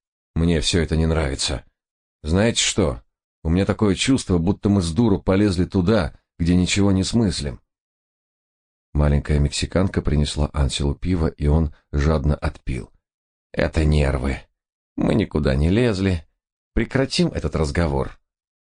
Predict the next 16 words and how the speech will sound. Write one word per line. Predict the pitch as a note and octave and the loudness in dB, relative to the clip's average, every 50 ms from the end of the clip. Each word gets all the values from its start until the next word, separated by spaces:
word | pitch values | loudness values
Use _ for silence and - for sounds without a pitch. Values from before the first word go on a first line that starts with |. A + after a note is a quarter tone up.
| _ _ _ _ _ _ - | _ _ _ _ _ _ -4
Я | - D2 D#2 E2 E2+ | -2 0 2 2 0
взглянул | D2 C#2+ - D#2 D#2 D#2 D2+ E2 G2 G#2+ G#2+ | 0 -2 0 2 2 4 4 4 2 2 2
на | G2+ | 2
него, | G2 G2 G2 F#2+ F#2 G2 G#2 G2+ | 2 2 2 2 2 0 0 0
но | F2+ D#2 D#2 - - | 0 0 -2 -2 -2
он | - F2 F#2 G2 - | -2 -2 -2 -2 -2
отвел | - E2+ - - D2 D2+ D#2+ D#2 D#2 | -4 -6 -6 -4 -2 0 0 0 0
глаза. | C#2+ D#2 D#2+ E2 C#2+ - C#2+ C2 B1 - - _ _ _ _ _ _ _ _ _ _ _ _ _ _ _ _ _ _ _ - | 0 0 0 0 -2 -2 -4 -6 -6 -8 -12 _ _ _ _ _ _ _ _ _ _ _ _ _ _ _ _ _ _ _ -10
«Вы | - E2+ F2 G2 G#2 | -4 -2 0 2 2
лжете, | G#2 G#2 F#2+ F2+ E2+ F#2+ G#2+ A2+ G#2+ - - D2 | 2 2 2 2 2 0 0 0 -2 -4 -4 -4
док», | B1 C#2+ C#2+ B1 - - - - - - _ _ _ _ _ - | -4 -2 -4 -4 -4 -6 -10 -14 -16 -20 _ _ _ _ _ -2
не | D2 C#2 | -2 -2
повышая | - C#2+ C#2 C#2+ C#2 - - D2 C#2 C2 | 0 0 -2 -2 -2 0 0 0 0 0
голоса, | B1+ D2+ D#2+ D#2+ D#2 - - - | 0 2 2 2 0 -2 -4 -8
сказал | - - - C2 - C2+ C2 B1 C2+ | -8 -6 -6 -6 -6 -6 -6 -6 -6
я. | B1 A#1 G1+ - | -6 -8 -10 -12